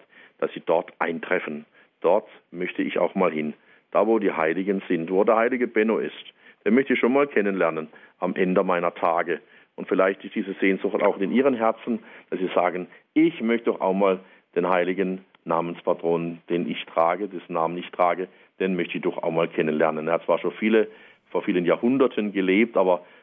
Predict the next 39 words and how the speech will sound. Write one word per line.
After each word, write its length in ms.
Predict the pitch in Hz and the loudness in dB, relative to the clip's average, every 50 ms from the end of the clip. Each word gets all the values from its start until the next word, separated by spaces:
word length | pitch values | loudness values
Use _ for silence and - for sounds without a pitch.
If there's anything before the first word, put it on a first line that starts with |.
| _ - | _ 0
das 160 | - 113 120 - | 0 0 0 0
wird 140 | - 120 - | -4 -4 -4
eine 100 | 107 117 | -4 -4
Begegnung 520 | 107 113 107 95 104 101 98 101 104 98 92 | -4 -4 -2 0 0 2 2 2 2 4 4
werden, 400 | 90 90 90 90 95 101 98 95 - _ _ _ _ _ | 4 4 4 2 0 -4 -8 -8 -12 _ _ _ _ _
wenn 220 | - 90 90 87 82 | -2 -2 -2 0 0
wir 180 | 87 87 90 | 2 2 2
uns 160 | 73 92 95 - - - - - - - - _ - | 2 0 -2 -4 -8 -14 -18 -20 -20 -20 -20 _ -6
im 140 | - 90 82 | -4 -2 0
himmlischen 440 | 95 95 92 98 98 95 - 95 | 2 4 4 4 4 2 2 2
Jerusalem, 540 | 90 85 80 95 98 - 104 90 87 85 80 | 2 2 4 2 2 2 2 2 0 0 -2
in 60 | 82 | -2
der 140 | 78 82 73 | -2 -2 0
heiligen 340 | 80 82 80 80 78 82 82 | 0 0 -2 -2 -4 -8 -8
Stadt 360 | - - - 85 80 - - | -8 -4 -2 -2 -2 -2 -4
Jerusalem, 580 | - 80 78 87 82 - 87 80 82 80 76 78 - - - - - _ _ _ | -8 -8 -6 -6 -4 -2 -2 0 0 -2 -2 -4 -10 -16 -20 -20 -20 _ _ _
äh, 120 | - 85 87 | -4 -4 -2
einst 360 | - 82 82 80 78 - - | 0 0 -2 -2 -4 -6 -4
wiedersehen 540 | 85 85 92 90 - - 82 78 76 76 73 | -2 2 2 0 0 0 -2 -2 -2 -2 0
werden. 380 | 78 76 78 - - 76 71 _ _ _ _ _ _ _ _ _ - - - - - - - - _ _ | 0 0 0 -2 -6 -16 -18 _ _ _ _ _ _ _ _ _ -20 -20 -20 -20 -20 -20 -20 -20 _ _
Und 180 | - 87 87 - - - | -2 -2 -2 -2 0 0
dafür 280 | - - - - - 110 | 0 0 0 0 -2 0
möchte 220 | 110 123 123 - - | 0 0 -2 -4 -6
ich 160 | 131 - - | -8 -6 -2
auch 280 | 87 92 95 117 117 - | 0 0 2 0 0 -4
versuchen, 440 | - 80 - - 101 104 104 131 | -6 -6 -4 -4 -4 -2 0 0
in 120 | 120 110 104 | 2 2 4
meiner 280 | 101 82 85 101 113 - - | 2 2 2 0 -2 -2 0
Zeit 280 | - 120 110 117 135 139 - - - _ _ _ _ _ _ _ _ _ _ _ _ - | 0 0 2 0 0 -4 -6 -14 -20 _ _ _ _ _ _ _ _ _ _ _ _ -8
die 300 | 98 98 98 98 98 - | -6 -2 0 0 0 2
Mühen 640 | - 110 104 107 110 120 131 139 139 143 143 135 - - | 2 2 4 6 6 6 6 4 4 2 -2 -4 -2 0
auf 300 | 98 101 107 107 - - | 2 2 0 0 -2 -4
mich 180 | 131 127 - - | -4 -6 -4 -4
zu 100 | - 139 | -2 2
nehmen, 360 | 131 117 117 117 123 127 127 | 4 4 4 4 4 2 0
die 120 | - 123 | -2 0
der 120 | 107 123 113 | 0 0 0
Glaube 440 | - 110 82 82 87 92 98 117 | 2 2 2 4 2 2 0 -2
bereitet. 640 | 113 117 131 113 107 104 107 120 127 - 87 80 - | -2 0 0 2 2 2 2 2 0 -2 -4 -8 -8